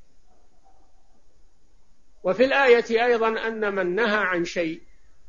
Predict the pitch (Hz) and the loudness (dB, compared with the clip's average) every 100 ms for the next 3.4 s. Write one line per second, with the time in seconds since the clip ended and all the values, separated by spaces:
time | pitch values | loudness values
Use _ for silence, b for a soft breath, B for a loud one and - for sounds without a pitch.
0 | - - - - - - - - - - | -18 -18 -18 -20 -20 -20 -18 -18 -18 -18
1 | - - 165 220 220 208 214 220 233 208 | -18 -6 0 2 2 2 2 4 2 0
2 | 202 185 185 170 170 208 190 175 - 214 | -4 -2 -2 0 -2 -2 -2 -2 0 2
3 | 160 120 - | 2 0 -8